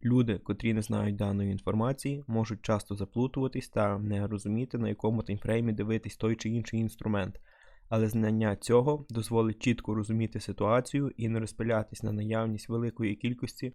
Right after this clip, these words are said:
факторів на різних інструментах. Тепер переходимо до наступного слайду, який називається «Де встановити Take Profit?». Як ви бачите, ціна протестувала зону цікавості у вигляді чотирьохгодинного ордерблоку. Це буде зоною,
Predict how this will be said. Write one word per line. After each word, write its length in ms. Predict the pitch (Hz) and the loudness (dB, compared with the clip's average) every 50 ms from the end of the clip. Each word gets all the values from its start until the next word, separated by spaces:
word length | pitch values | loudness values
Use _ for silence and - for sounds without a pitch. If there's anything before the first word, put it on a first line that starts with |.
| - | -2
факторів 520 | - 117 117 - - - 123 120 113 104 101 | 0 0 0 0 0 0 0 0 0 0 -2
на 140 | 101 101 | -2 -2
різних 360 | 101 110 110 - 113 107 - 110 | -2 -2 -2 -2 -4 -4 -4 -4
інструментах. 680 | 104 - - - 107 104 101 98 95 98 104 - - - | -6 -4 -2 0 0 2 2 0 -2 -4 -6 -10 -8 -8
Тепер 280 | - 127 - 139 131 - | -6 -2 -2 -2 -2 -2
переходимо 600 | - 131 127 120 - 135 131 123 127 123 123 120 | -2 -4 -4 -2 0 0 0 0 0 -2 -2 -2
до 120 | 123 120 | 0 0
наступного 520 | 120 117 - - 131 113 - 120 110 107 | -2 -2 -2 -4 -4 -2 0 2 2 2
слайду, 500 | 104 - - 117 127 135 135 143 151 143 127 | 0 0 -2 -2 0 0 -2 -2 -4 -6 -4
який 260 | - 107 107 - 110 | -4 -4 -2 0 0
називається 640 | 110 110 110 110 113 113 120 127 135 135 - - 107 | 0 0 0 -2 -2 -2 -2 -2 -2 -4 -4 -6 -4
«Де 160 | 110 110 113 | -2 -2 -2
встановити 600 | 120 - - - 110 107 104 104 110 117 113 - - - | -2 -4 -6 -6 -4 -4 -2 -2 -2 -4 -4 -6 -6 -4
Take 200 | 110 107 - - | -4 -4 -2 -2
Profit?». 340 | - 101 101 101 92 90 - - - - - - - _ - - | -2 -2 -2 -2 -4 -8 -10 -12 -20 -20 -20 -20 -20 _ -12 -12
Як 140 | 110 - | -8 -4
ви 60 | 120 110 | -2 -2
бачите, 380 | 123 139 143 - - - 123 | -2 -2 -2 -4 -4 -6 -6
ціна 300 | 113 - 113 117 110 110 | -4 -4 -2 -2 -2 -4
протестувала 720 | - - - - - - - - 107 113 113 110 110 107 | -6 -8 -12 -12 -12 -10 -8 -6 -2 0 2 2 2 2
зону 400 | 104 110 110 104 104 101 101 101 - _ _ - - | 0 0 0 0 0 -2 -4 -8 -12 _ _ -14 -14
цікавості 560 | - - - 113 110 107 107 - - - 107 | -8 -2 0 2 2 0 0 -4 -4 -4 -2
у 40 | 107 | 0
вигляді 340 | 107 107 104 107 101 101 | 0 -2 -2 -2 -4 -4
чотирьохгодинного 1000 | 101 - - - 107 101 107 104 104 107 101 104 107 104 101 98 101 104 98 90 - - | -6 -8 -8 -6 -2 -2 -2 -2 -2 -2 -4 -2 -2 -2 0 0 -2 -2 -4 -4 -4 -2
ордерблоку. 680 | 110 113 120 113 120 120 117 110 107 - 135 151 160 - - - - - - - | 0 0 0 0 0 2 2 2 2 0 -2 -6 -6 -8 -14 -20 -20 -20 -16 -4
Це 180 | - 117 117 | 0 2 2
буде 280 | 117 123 135 131 127 113 | 2 0 -2 -4 -2 -2
зоною, 420 | - 139 139 143 151 147 147 143 | -2 -2 -2 -2 0 -2 -2 -2